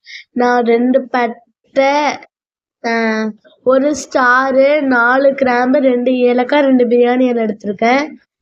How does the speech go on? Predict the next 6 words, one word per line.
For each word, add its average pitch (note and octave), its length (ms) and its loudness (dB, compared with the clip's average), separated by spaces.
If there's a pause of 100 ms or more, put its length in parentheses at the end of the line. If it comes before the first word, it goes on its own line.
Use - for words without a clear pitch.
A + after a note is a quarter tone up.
(160)
சேர்த்துக்கலாம். B3 760 -2 (1700)
இப்ப C#4+ 420 0
அடுப்பை C4+ 500 -2
சிம்மில் D4 480 0
வச்சுக்கலாம். B3+ 600 -4 (1300)
ந-, A#3+ 240 -2